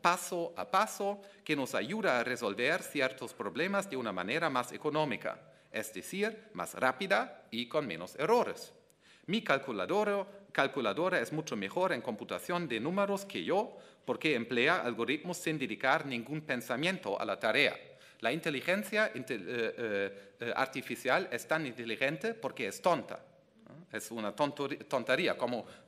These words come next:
el, el savant. El savant no sabe nada, ¿no? Como, eh, es una memoria, una, una, una fotocopia, pero saber no es copiar.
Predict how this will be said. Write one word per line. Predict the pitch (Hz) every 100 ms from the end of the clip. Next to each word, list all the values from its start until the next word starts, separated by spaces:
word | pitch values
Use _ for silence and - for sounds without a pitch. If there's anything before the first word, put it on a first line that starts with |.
| - 113
el, | - 131
el | 135 120
savant. | 139 127 175 101 85
El | 120
savant | 131 123 202
no | 127
sabe | 156 127
nada, | 123 180 165 76 - -
¿no? | 110 151
Como, | 131 123 113 104 - - -
eh, | 131 104 101 -
es | 139
una | 160 139
memoria, | 113 107 190 226 113 139 208 101
una, | 92 82
una, | 104 92 90
una | 113 95 90
fotocopia, | - 131 - - 113 151 156 190 262 - - -
pero | 135 127
saber | 120 139 117 135 160 240 269 - - _ _ -
no | 117 120
es | 190 - - -
copiar. | 135 127 123 117 73 -